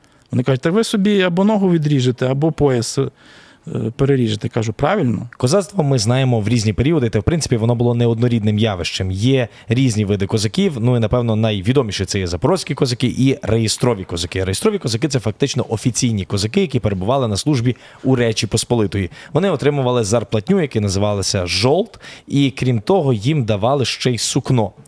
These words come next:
Speaker 2: І отут найцікавіше, тому що коли їм давали сукно, це означає, що вони з нього логічно шили одяг.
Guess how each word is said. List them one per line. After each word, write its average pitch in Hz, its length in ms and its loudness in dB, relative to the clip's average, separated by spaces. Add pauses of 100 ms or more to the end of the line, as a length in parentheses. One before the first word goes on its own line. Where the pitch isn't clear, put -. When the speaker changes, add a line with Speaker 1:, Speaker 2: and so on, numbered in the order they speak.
(340)
Speaker 2:
І 113 80 2
отут 185 260 2
найцікавіше, 165 640 0
тому 113 200 0
що - 160 -2
коли 196 180 2
їм 185 100 0
давали 131 260 0
сукно, 107 600 -2
це - 180 0
означає, 160 460 2
що - 160 -4
вони 139 160 2
з 135 80 -2
нього 139 200 2
логічно 117 460 0
шили 123 340 0
одяг. 117 420 -2